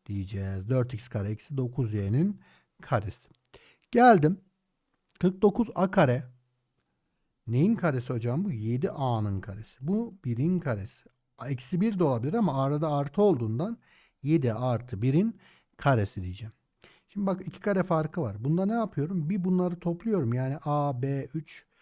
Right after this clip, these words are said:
A, B eksi üç. Bu ikisini bir topluyorum. Bir de ne yapıyordum? Çıkartıyordum değil mi? Şu aşağıda yapayım o işlemi. En son kutunun içine sonucu yazayım. Topladığımda iki A artı iki B oluyor. Üçler gidiyor.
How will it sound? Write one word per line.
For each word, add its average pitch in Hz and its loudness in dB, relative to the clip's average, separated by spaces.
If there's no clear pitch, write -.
A, 131 0
B 139 -4
eksi 139 -4
üç. - -8
Bu 139 -6
ikisini 120 -8
bir 143 -4
topluyorum. 208 -4
Bir 165 0
de 220 2
ne 151 0
yapıyordum? 190 0
Çıkartıyordum 139 0
değil 202 4
mi? 98 -2
Şu - -10
aşağıda 202 0
yapayım 127 0
o 117 0
işlemi. 165 -2
En 160 2
son 123 0
kutunun 143 -4
içine 196 -2
sonucu 135 0
yazayım. 113 -2
Topladığımda 180 0
iki 196 -4
A 143 0
artı 123 -4
iki 156 -6
B 190 2
oluyor. 190 2
Üçler 131 -4
gidiyor. 147 -4